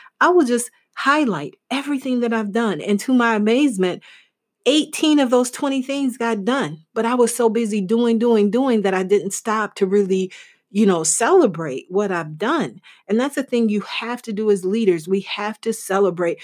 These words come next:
leaders, entrepreneurs, high functioning individuals. You have to stop and celebrate and reward yourself for the accomplishments that we've done or that you've achieved.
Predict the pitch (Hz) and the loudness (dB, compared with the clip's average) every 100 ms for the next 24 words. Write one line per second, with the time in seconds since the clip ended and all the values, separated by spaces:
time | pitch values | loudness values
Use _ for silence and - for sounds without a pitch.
0 | - _ 226 277 240 180 156 - 233 254 | -16 _ 2 4 6 2 -2 -6 -2 0
1 | 254 220 208 185 165 - - 285 269 - | -2 -2 0 0 -2 -8 -2 0 0 0
2 | 247 220 196 185 170 - - _ 226 208 | 0 0 -2 -4 -6 -14 -20 _ 2 2
3 | 190 240 190 180 175 180 214 - 247 262 | 2 0 0 -6 -6 -4 -4 -4 -6 -6
4 | 247 220 - 208 208 - 196 - 214 220 | -6 -6 -2 -2 -2 -2 -2 0 0 2
5 | 226 185 185 180 180 - - _ - 180 | 2 2 0 2 0 -6 -20 _ -2 0
6 | 180 170 233 311 233 185 180 - 170 165 | 0 2 2 2 0 -2 -2 -2 -2 -2
7 | - 185 165 151 - 240 254 247 185 - | -2 -2 0 -4 -4 -2 -2 -2 -4 -2
8 | 175 160 160 165 - _ 180 160 151 - | -4 -4 -6 -8 -8 _ -4 -4 -6 -2
9 | 214 226 196 196 185 175 170 170 185 156 | 0 0 0 -2 -2 -2 -4 -4 -6 -6
10 | 156 - 285 175 127 | -10 0 0 0 -4